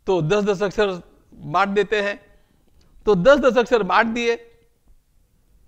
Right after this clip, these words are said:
देवताओं को, दानवों को, मानवों को, फिर भी दो बच गए।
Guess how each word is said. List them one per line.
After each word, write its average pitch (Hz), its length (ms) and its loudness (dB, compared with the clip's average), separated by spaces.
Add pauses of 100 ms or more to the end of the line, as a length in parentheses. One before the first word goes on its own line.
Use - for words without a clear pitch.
(520)
देवताओं 202 560 0
को, 226 160 2
दानवों 190 480 -2
को, 226 160 0
मानवों 196 460 -2
को, 208 400 -4 (720)
फिर 214 100 -4
भी 233 120 -6
दो 196 220 0
बच 196 160 -4
गए। 202 320 -8